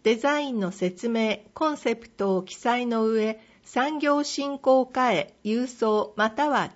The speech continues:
直接提出。詳しくはホームページをご確認ください。お問い合わせ産業振興課、電話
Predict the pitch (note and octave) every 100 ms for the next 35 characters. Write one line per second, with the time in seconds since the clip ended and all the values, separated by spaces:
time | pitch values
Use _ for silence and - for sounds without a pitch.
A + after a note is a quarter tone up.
0 | - F3 - A#3+ A#3+ - - A3+ A3 -
1 | - - F3+ F#3 - _ _ _ _ _
2 | _ _ - D4 E4+ - - A3+ F#3+ F#3+
3 | A#3 C#4+ D4 D4 D4+ D4+ B3+ G#3+ F#3 F3+
4 | E3+ G#3+ G#3+ A#3+ B3 A#3+ A#3 A3+ A#3 -
5 | A3 G3 - _ _ _ _ _ _ _
6 | _ A3 A3+ C4+ C#4+ C#4 C4+ B3+ B3+ A#3+
7 | B3 A#3 C#4+ D4+ C#4+ C#4+ - C#4 C#4 C4
8 | B3 B3 B3 A#3+ G#3+ - _ _ - A#3
9 | C4 C4 B3 A#3+